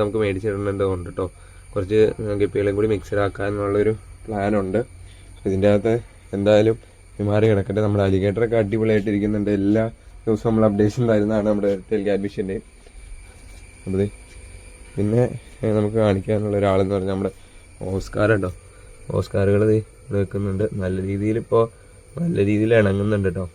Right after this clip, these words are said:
നമ്മുടെ കൈ ഇങ്ങനെ വെച്ച് കഴിഞ്ഞാൽ തീറ്റ എടുക്കാൻ വേണ്ടി വരുന്നുണ്ട്, കുഴപ്പമൊന്നുമില്ല.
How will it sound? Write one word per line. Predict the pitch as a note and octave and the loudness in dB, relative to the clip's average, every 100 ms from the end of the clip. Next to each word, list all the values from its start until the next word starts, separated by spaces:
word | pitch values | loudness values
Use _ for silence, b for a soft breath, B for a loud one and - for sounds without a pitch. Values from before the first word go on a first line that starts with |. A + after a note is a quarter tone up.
| - - | -16 -14
നമ്മുടെ | G2+ G2 | -8 -2
കൈ | G2 G2 | 0 0
ഇങ്ങനെ | G2+ G#2 | 0 -2
വെച്ച് | G2 G#2+ | -2 -4
കഴിഞ്ഞാൽ | G2+ G#2 G#2 D3 - b b b - | -2 -2 -2 -4 -8 b b b -6
തീറ്റ | G2+ F#2+ | -4 0
എടുക്കാൻ | G2 G2+ G2+ | 2 2 2
വേണ്ടി | G2 G2+ G2 | 2 2 2
വരുന്നുണ്ട്, | F#2+ G2 F#2+ G2 A#2+ - - | 0 -2 -4 -2 -4 -8 -10
കുഴപ്പമൊന്നുമില്ല. | G2 G2 G#2+ G#2+ G#2 F#2 | -4 -4 -4 -8 -8 -8